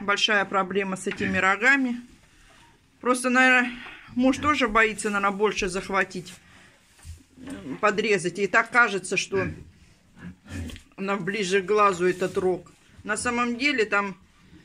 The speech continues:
не, Моль, дай посмотрю. Моль. Вот так вот, если смотреть, то до глаза очень далеко. А что у нас ещё по новостям? Ну, коли я уж в сарайку зашла.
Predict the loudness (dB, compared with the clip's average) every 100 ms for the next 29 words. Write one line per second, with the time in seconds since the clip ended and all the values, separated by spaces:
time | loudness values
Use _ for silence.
0 | _ -10 -8 -8 -8 -6 -2 -2 -4 -4
1 | -6 -6 -8 -10 -14 _ -10 -6 -6 -8
2 | -18 -20 _ _ _ _ -20 _ _ _
3 | -16 -12 -8 -4 -4 -4 -6 -6 -8 -4
4 | -4 -2 -6 -6 -14 -20 _ _ _ _
5 | _ _ _ _ _ -20 -20 _ _ _
6 | -16 -8 -4 -2 -2 2 2 2 2 2
7 | 0 -4 -4 -4 -4 -2 -4 -6 -8 -10
8 | -10 -16 -18 -20 -16 -14 -14 _ -20 -20
9 | _ _ _ _ _ _ -12 -12 -8 -4
10 | -4 -4 -2 0 0 0 -2 -2 -2 -2
11 | 2 2 0 0 0 -2 -8 -12 -2 2
12 | 2 2 0 2 2 0 -2 -2 -2 -2
13 | -2